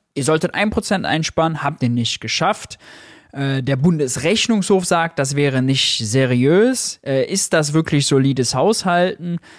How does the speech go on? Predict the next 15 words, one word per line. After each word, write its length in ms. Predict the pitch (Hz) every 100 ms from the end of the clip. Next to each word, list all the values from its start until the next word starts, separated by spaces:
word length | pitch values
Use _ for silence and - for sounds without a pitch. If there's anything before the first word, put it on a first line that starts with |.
| _
So, 200 | - 160
als 280 | 123 151 -
wäre 240 | 165 175
irgendwie, 800 | 160 151 160 147 151 151 147 139 - _
also 600 | - 165 151 143 143 127 - 175
Sparen 840 | - - - 180 220 185 190 202
im 220 | 175 170
Bundeshaushalt 1120 | 165 196 175 156 - 147 156 - 156 165 190 - 151
eine 240 | 160 160
Tugend, 560 | - 160 123 95 - -
ja? 200 | 143 185 - - -
Und 300 | - 131 131
die 120 | 175
müsse 300 | 185 196 -
jetzt 580 | 175 160 175 - - -